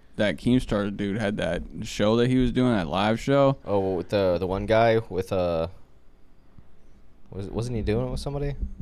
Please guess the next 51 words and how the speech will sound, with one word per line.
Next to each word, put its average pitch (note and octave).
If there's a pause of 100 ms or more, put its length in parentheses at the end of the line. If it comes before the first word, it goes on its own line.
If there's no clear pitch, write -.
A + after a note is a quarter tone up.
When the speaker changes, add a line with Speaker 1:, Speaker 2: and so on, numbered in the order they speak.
(200)
Speaker 1:
What, A#2
the -
Keemstar E3+
show? G3+
Speaker 2:
Yeah. F#2+ (640)
Speaker 1:
Yeah, C3+
he A2
was G#2
doing G2
it -
with -
somebody. E2+
He A#2
was A#2+
doing D#3
it C3+
with B2+
the C3
guy A#2
that, G#2 (500)
that, G#2+ (160)
uh, F#2+ (500)
Red A2+
Speaker 2:
'Cause B2+
I've A2+
Speaker 1:
Bar F#2+
Speaker 2:
seen D#3+
Speaker 1:
paid A#2
Speaker 2:
clips. A2
Speaker 1:
to F#2
fucking A2+
g-, A2
like, G#2+
the A2
Salvo G#2+
dude. F#2
That G2+
guy's, A2+
that's A#2+
the B2
guy G#2+
that G#2+
Red G#2+
Bar G#2
paid G2+
to G2+
go F#2+
to -
that F2
Deaf F#2+
Noodles F#2+